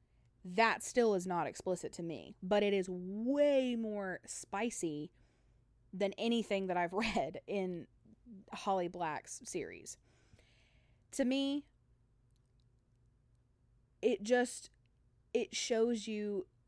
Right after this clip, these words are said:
a little bit further of their romance. It's a heat of the moment passion thing,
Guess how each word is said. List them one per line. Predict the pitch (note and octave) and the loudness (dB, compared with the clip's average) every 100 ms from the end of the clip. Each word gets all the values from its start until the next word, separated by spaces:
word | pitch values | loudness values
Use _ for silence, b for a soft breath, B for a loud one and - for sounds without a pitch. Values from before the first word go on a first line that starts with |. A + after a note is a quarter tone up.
| _ _ _ _ | _ _ _ _
a | G#3 | -2
little | G#3 G#3+ G#3 | 0 0 0
bit | F#3+ | 0
further | - - G3+ G3+ F#3+ F3+ | -2 -4 -2 0 0 0
of | F3+ F#3 | -2 -2
their | F#3 E3+ | -2 -2
romance. | E3+ D3+ E2 G1+ - - - - _ _ _ _ _ _ _ _ _ _ _ _ _ _ _ _ _ _ | -4 -4 -8 -10 -8 -6 -6 -8 _ _ _ _ _ _ _ _ _ _ _ _ _ _ _ _ _ _
It's | G#3+ G3+ | -2 0
a | |
heat | G3 A#3 | -2 -2
of | A3 | -2
the | A3 | -2
moment | G3+ F#3+ | -2 -2
passion | - F3+ F#3 F3 | -4 -2 -2 -6
thing, | F3 D#3+ | -6 -6